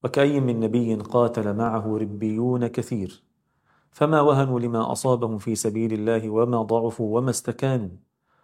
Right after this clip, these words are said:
والله يحب الصابرين." تكلمنا عن حادثة الرجيع، وقلنا أن المشركين بعدما أحاطوا بالصحابة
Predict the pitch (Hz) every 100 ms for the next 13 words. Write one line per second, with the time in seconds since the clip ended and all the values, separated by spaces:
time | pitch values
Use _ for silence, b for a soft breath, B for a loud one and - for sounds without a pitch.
0 | _ - 113 107 120 120 113 107 101 143
1 | 135 110 - 107 90 87 82 - _ b
2 | b - 117 143 123 107 95 104 113 117
3 | 107 98 101 113 113 92 98 127 107 107
4 | 107 101 98 - - 101 - 110 123 123
5 | 107 - - _ 123 135 131 117 - -
6 | 135 131 117 104 - 110 123 123 113 117
7 | 113